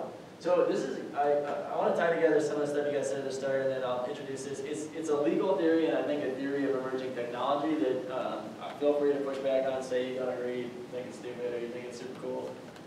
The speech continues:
Um, but that's what it is, and so it's, we touched on before, the comments were, uh,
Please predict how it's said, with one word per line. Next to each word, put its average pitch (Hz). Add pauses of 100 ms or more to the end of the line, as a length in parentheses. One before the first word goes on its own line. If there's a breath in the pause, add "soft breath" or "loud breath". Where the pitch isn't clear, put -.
(240)
Um, 123 (440)
but 147
that's -
what 147
it 139
is, 143
and 131
so 139
it's, 143 (680)
we 160
touched 185
on 165
before, 143
the 135
comments 139
were, 131
uh, 123